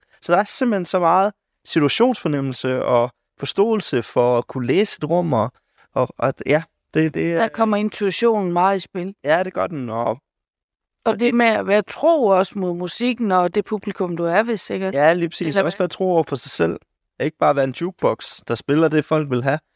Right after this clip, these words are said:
Speaker 1: men også åbne nogle grænser og udvide nogle, nogle horisonter i forhold til musik. Hvad kan musik egentlig, ikke? Jeg kan huske, øh,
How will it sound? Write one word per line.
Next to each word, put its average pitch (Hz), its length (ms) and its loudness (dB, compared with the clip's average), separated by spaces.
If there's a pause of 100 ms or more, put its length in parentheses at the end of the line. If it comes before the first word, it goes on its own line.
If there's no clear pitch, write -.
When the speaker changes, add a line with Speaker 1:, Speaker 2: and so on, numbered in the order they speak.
(340)
Speaker 1:
men 127 140 0
også - 320 0 (560)
åbne 165 420 0
nogle 113 480 -6
grænser 151 460 -6
og 120 100 -2
udvide 180 340 -2
nogle, 110 400 -4
nogle 117 180 -4
horisonter 139 520 0
i 113 80 -4
forhold 123 280 -2
til 110 160 -6
musik. 110 340 -4
Hvad 127 140 2
kan 190 220 2
musik 131 380 -2
egentlig, 104 320 -2
ikke? - 120 -2
Jeg - 720 -8
kan 117 80 -2
huske, 147 360 -2
øh, - 380 -4